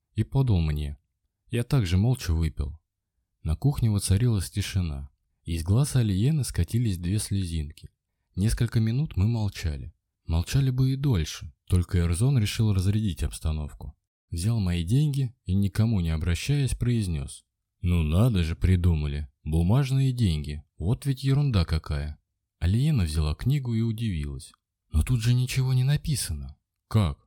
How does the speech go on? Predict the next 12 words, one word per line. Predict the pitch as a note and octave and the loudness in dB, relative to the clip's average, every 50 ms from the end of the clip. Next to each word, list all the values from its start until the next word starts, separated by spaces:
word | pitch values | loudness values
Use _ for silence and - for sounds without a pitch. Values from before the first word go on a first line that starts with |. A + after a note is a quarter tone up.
| _ _ - | _ _ -8
Написано. | D2 D2 - - F2+ G2+ A#2 - - G#2 F#2 F2 E2+ D#2+ - - | -6 -6 -2 0 0 0 0 0 -2 -4 -4 -4 -6 -8 -10 -8
Вот, | D#2 D#2 B2+ G#2 - - | -2 0 2 0 2 2
видишь? | - C3+ E3+ C#3+ F#2 D#2 - - - _ _ _ _ _ _ _ | 2 4 4 4 2 0 -2 -6 -16 _ _ _ _ _ _ _
Задание | - D#2+ D#2 D2+ E2+ A2+ D3+ E3+ D#3 C#3 | -6 -4 -4 0 2 2 4 4 4 4
не | A#2 A#2+ D3 | 4 4 4
выполнено», | D3+ C3 A#2 F#2 - F#2 F2+ F2 E2 E2 E2 D#2+ D#2 - _ _ _ _ _ | 4 2 2 2 2 0 0 2 0 0 -2 -4 -4 -6 _ _ _ _ _
прочитал | - F#2 F2 - - C3 - G#2 E2 D#2 | 0 0 0 0 0 -2 0 0 0 2
я | D2+ D2+ | 0 0
ей. | D2+ D2+ D2 C#2+ D2 D2+ - _ _ _ _ _ _ _ _ _ _ | -2 -2 -2 -2 -4 -6 -8 _ _ _ _ _ _ _ _ _ _
«Нет, | - C#2+ D2 F#2+ C3+ C3 - | -4 0 2 4 4 4 2
не | G2+ E2+ D#2+ | -2 -2 0
вижу. | F#2 B2 D3 D3+ B2+ A2+ G2 F2 | 0 0 0 0 0 -2 -4 -6